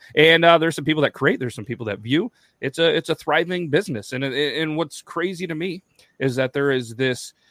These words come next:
OnlyFans creator that actually quit a pretty lucrative career being a nurse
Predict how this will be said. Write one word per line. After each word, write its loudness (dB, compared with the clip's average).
OnlyFans 2
creator -2
that -6
actually -4
quit -8
a -10
pretty -8
lucrative -12
career -8
being -4
a -6
nurse -8